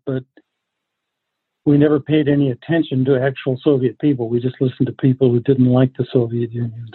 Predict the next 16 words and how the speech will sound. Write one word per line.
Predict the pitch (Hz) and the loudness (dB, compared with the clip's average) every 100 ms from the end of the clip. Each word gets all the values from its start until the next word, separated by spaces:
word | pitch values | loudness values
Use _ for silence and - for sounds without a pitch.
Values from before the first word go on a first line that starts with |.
| - | -4
So | 131 123 | -2 2
that | 143 147 | 2 4
was | 139 120 | 2 2
the | |
message | 131 135 135 123 - | 2 2 0 -2 0
that | 127 | 2
got | 131 127 | 2 2
through | 143 135 | 2 4
to | 127 | 4
me. | 127 123 - - - - - _ _ _ _ _ _ _ - - | 2 0 -4 -20 -20 -20 -20 _ _ _ _ _ _ _ -20 -12
At | 185 | -10
the | - 139 | -6 -2
same | 220 202 | 0 2
time, | 190 180 165 | 2 2 2
there | 147 | 2
was | 139 | 0